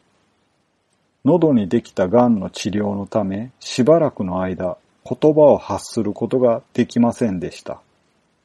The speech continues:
しかし、ヤツェンコは仕事ができないことに不満を感じて、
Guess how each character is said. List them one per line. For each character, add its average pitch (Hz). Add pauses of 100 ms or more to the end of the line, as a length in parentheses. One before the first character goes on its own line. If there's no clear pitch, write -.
(600)
し -
か 147
し、 110
ヤ 113
ツ -
ェ 143
ン -
コ 92
は 120
仕 -
事 147
が 139
で 127
き 160
な 123
い 98
こ -
と 95
に 90
不 -
満 104
を 104
感 107
じ 90
て、 127